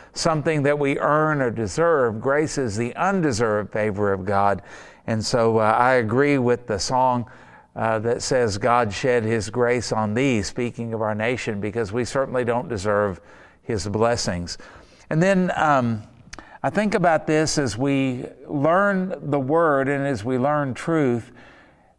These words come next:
it was never designed that we should be like a big reservoir of truth, just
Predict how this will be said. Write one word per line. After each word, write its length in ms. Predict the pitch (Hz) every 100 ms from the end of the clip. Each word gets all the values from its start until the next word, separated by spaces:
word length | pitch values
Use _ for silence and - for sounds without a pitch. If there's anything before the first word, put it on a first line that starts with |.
| _ -
it 140 | 180
was 240 | 156 123
never 340 | 139 196 233 240
designed 800 | 180 170 117 151 165 143 139 131
that 160 | 147
we 180 | 160 175
should 300 | 165 160 131
be 400 | 143 156 151 151
like 320 | 139 127 123
a 180 | 127 107
big 400 | 101 - 147 139
reservoir 920 | 123 120 147 160 120 143 117 135 135 117
of 140 | 95
truth, 400 | - 139 110 95
just 400 | - 139 - -